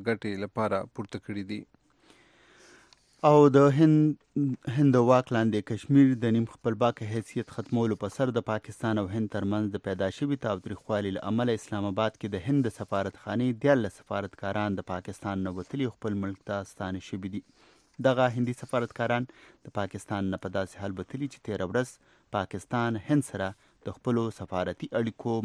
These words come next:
Speaker 2: محدودولو په ترڅ کې اسلام آباد کې د هند های کمشنر ته پاکستان نه د وتلو حکم کړو. بل خوا ټاکل شوي چې نوي ډیلي کې د پاکستان، اه، نوی های کمشنر امین الحق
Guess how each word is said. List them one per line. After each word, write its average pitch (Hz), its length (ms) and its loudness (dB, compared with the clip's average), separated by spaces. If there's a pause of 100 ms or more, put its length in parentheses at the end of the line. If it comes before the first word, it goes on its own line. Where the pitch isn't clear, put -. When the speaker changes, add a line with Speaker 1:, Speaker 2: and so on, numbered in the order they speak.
Speaker 2:
محدودولو 98 640 -2
په - 140 -14
ترڅ - 260 -10
کې - 600 -14
اسلام 95 340 -4
آباد 101 260 -2
کې 92 160 -4
د 90 140 -8
هند 110 180 -6
های 87 220 -8
کمشنر 113 500 -4
ته - 340 -10 (200)
پاکستان 101 520 -4
نه 87 80 -8
د 95 140 -4
وتلو 107 340 -6 (400)
حکم 90 340 -6 (340)
کړو. 90 200 -4 (420)
بل 104 160 -4
خوا 92 180 -6
ټاکل 95 300 -6
شوي 123 340 -2
چې - 840 -6
نوي 135 300 6
ډیلي 113 180 0
کې 107 140 -8
د 95 100 -6
پاکستان، 120 680 -4
اه، - 600 -10 (240)
نوی 131 180 2 (140)
های 92 180 -6 (120)
کمشنر 98 440 -2 (120)
امین 107 260 0
الحق 98 260 -2